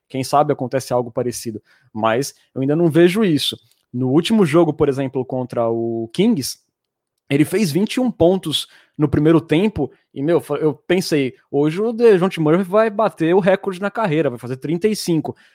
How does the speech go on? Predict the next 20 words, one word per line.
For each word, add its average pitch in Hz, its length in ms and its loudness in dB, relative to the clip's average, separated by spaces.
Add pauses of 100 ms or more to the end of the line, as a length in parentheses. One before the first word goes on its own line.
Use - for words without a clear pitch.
No 156 60 0
segundo 185 300 0
tempo 180 280 -2
ele 208 80 2
deu 208 260 4 (540)
três 196 260 2
arremessos 180 540 2
e 190 40 -4
acertou 180 380 -6
uma 190 160 -4
bola. 143 380 0 (280)
Então, 135 280 -8
assim, 175 300 -6 (520)
é, 120 440 -14
eu 175 60 0
ainda 185 160 6
não 214 160 6
vejo 175 240 6
essa - 140 2
figura 180 500 4